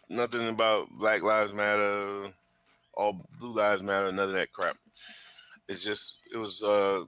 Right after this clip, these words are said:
they told her to stop. In fact, I believe the article said they told her to stop, and she didn't stop. And the only thing they said was, "Just don't do it where your police uniform, you can be, uh,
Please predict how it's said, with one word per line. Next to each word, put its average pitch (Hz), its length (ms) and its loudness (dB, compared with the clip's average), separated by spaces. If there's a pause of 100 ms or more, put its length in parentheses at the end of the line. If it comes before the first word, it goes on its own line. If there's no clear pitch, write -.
(140)
they 101 120 -4
told 123 280 0
her 127 80 4
to 110 80 2
stop. 147 400 2 (1300)
In 135 140 0
fact, 160 360 4
I - 60 -8 (200)
believe 139 360 -6
the 117 180 -10
article 127 360 -6
said 113 400 -4 (1000)
they 110 100 -6
told 147 300 -4
her 139 100 0
to 113 100 -2
stop, 131 520 2 (1300)
and 104 80 -8
she - 160 -6
didn't 131 300 0
stop. 87 400 -2 (160)
And 113 120 -4
the 120 40 0
only 139 180 2
thing 143 140 -2
they 135 100 2
said 156 220 0
was, 117 100 -8
"Just 117 220 -10
don't 127 240 -4
do 127 200 -4
it 117 160 -4
where 113 200 -6
your 107 240 -6
police 123 640 -4
uniform, 113 440 -6
you 113 120 -10
can 117 140 -6
be, 110 220 2
uh, 82 100 2